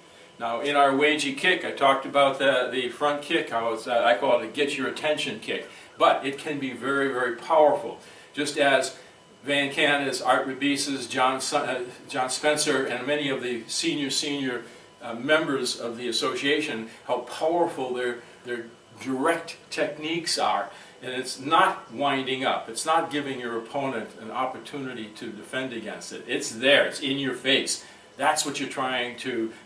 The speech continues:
develop. You're trying to develop that strength. So no matter where your arms or legs are, you can throw that technique, throw that kick, and it's going to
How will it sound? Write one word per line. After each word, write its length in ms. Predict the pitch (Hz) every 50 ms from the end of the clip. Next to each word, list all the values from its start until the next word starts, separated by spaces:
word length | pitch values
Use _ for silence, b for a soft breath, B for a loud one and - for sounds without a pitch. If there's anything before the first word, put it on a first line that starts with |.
| B 107
develop. 480 | 117 107 101 127 127 117 - - - - B B B B
You're 100 | 135 -
trying 200 | - 156 147 151
to 100 | 151 135
develop 380 | 131 120 143 135 135 131 - 127
that 160 | 117 113 113
strength. 500 | - - - - 170 165 - - - - B B B B
So 180 | B - 131 127
no 80 | 127
matter 260 | 135 151 151 139 131 127
where 400 | 131 147 165 175 190 190 190 185
your 200 | 185 180 180 170
arms 440 | 160 156 165 165 160 160 - 139 139
or 60 | 135
legs 360 | 143 165 165 165 - - -
are, 420 | 147 156 165 175 165 151 - 117 120
you 180 | 117 127 139 135
can 320 | - 143 127 131 135 - - - - - - - - - - - - - -
throw 320 | - - 156 160 180 185 170
that 180 | 160 156 151
technique, 600 | - 170 156 147 143 - 147 139 139 135 135 - B B B B B
throw 300 | B - 170 190 202 196
that 240 | 180 165 151 151 -
kick, 320 | - 156 135 131 131 - B B B B B B
and 360 | 135 143 143 143 143 143 139 147 -
it's 200 | 135 139 135 -
going 300 | - 143 143 143 143 135
to 320 | - 139 127 127 - -